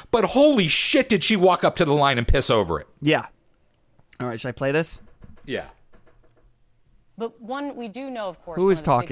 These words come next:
Speaker 3: biggest
Speaker 2: here? This
Speaker 3: questions
Speaker 2: is,
Speaker 1: Uh, it's,
Speaker 2: uh,
Speaker 1: I don't, I'm not sure
Speaker 2: Kate,
Speaker 1: who the C N N
Speaker 2: Kate
Speaker 1: anchor is.
Speaker 2: Bolduan is
Speaker 1: Okay.
Speaker 2: talking to this woman.
Speaker 1: Emily Kohrs.
Speaker 2: Emily Kohrs.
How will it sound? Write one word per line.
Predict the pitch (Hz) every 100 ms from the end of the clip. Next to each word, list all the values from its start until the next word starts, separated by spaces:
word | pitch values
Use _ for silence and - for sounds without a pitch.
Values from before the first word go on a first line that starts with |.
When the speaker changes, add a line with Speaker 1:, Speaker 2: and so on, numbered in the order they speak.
| 117
Speaker 3:
biggest |
Speaker 2:
here? | 113 110
This | 123 -
Speaker 3:
questions | 120 120
Speaker 2:
is, | - - - - _ _ _
Speaker 1:
Uh, | 107 104
it's, | 131
Speaker 2:
uh, | 139
Speaker 1:
I | 135
don't, | 143
I'm | 135
not | 123
sure | - 220
Speaker 2:
Kate, |
Speaker 1:
who | 110
the | 98
C | -
N | 226
N | 247 87
Speaker 2:
Kate |
Speaker 1:
anchor | 82 -
is. | -
Speaker 2:
Bolduan | 165 160 151 139 123 107 90 - - _ -
is | 101 113
Speaker 1:
Okay. | 82
Speaker 2:
talking | 135 123 131 120
to | 120 131 120 113 113 _ _ _ _ _ _ _ _ _ _
this | 147 -
woman. | 143 127 123 120 120 -
Speaker 1:
Emily | 123 123 113
Kohrs. | 107 - 101 82
Speaker 2:
Emily | 123 120
Kohrs. | 117 92 65 -